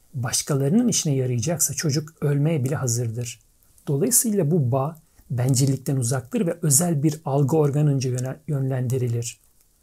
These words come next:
Çocuk ait olabilmek için neyi yapması, neyi yapmaması gerektiğini sezgisel olarak bilir. Bir köpek bile bilir bunu. Yalnızca insana özgü değildir.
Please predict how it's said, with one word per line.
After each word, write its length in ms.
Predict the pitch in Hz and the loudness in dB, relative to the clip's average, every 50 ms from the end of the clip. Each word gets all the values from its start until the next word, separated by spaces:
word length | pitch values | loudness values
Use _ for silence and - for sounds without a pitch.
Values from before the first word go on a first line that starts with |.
| _ - - - - - - | _ -20 -20 -20 -20 -12 -8
Çocuk 420 | - - 190 185 170 269 269 - - - | -4 -2 0 0 0 0 -2 -4 -6 -4
ait 360 | - 156 156 196 208 - - 185 | -2 0 2 2 0 0 0 0
olabilmek 480 | 165 160 156 139 156 175 196 214 208 | 2 2 2 2 2 2 2 0 -2
için 240 | - - 165 147 135 | -4 -2 -2 0 0
neyi 200 | 143 175 220 220 | 2 4 4 4
yapması, 680 | 202 170 - - 175 139 135 - - - 147 143 147 - - _ _ _ _ _ _ _ _ - | 4 2 0 -4 -4 0 2 2 2 2 0 -4 -6 -8 -14 _ _ _ _ _ _ _ _ 0
neyi 300 | 156 165 190 214 208 175 | 2 4 4 4 4 4
yapmaması 680 | 185 180 - - - 170 147 143 135 131 - - 127 | 4 2 0 -2 -2 0 0 2 2 2 2 2 0
gerektiğini 540 | 139 147 139 139 - - - 160 160 240 240 | 0 0 0 0 -2 -4 -4 -2 0 2 2
sezgisel 580 | - - 185 160 147 135 143 - - 185 156 | 2 4 4 2 2 2 2 2 2 2 2
olarak 400 | 139 123 123 120 117 117 117 - | 0 -2 -2 -4 -4 -6 -6 -6
bilir. 360 | 139 117 117 117 113 - - - - _ _ _ _ _ - | -4 -4 -4 -4 -6 -10 -14 -18 -20 _ _ _ _ _ -20
Bir 80 | 233 - | -14 -10
köpek 460 | - 220 - - - - - _ - | -10 -8 -6 -6 -6 -6 -6 _ -4
bile 180 | 143 135 120 | -2 -2 -2
bilir 260 | 135 127 127 131 131 123 | -2 -2 -2 -2 -2 -4
bunu. 120 | 127 127 | -2 -2
Yalnızca 460 | 131 170 240 330 330 233 165 143 - - | -2 -2 -2 -2 0 0 0 0 0 0
insana 340 | - 156 147 - - 175 160 | 2 4 4 4 4 2 0
özgü 320 | 160 139 127 - 240 170 131 | 0 0 0 0 0 0 0
değildir. 560 | 135 135 123 127 120 120 117 120 - - | 0 -2 -2 -2 -2 -2 -4 -4 -6 -8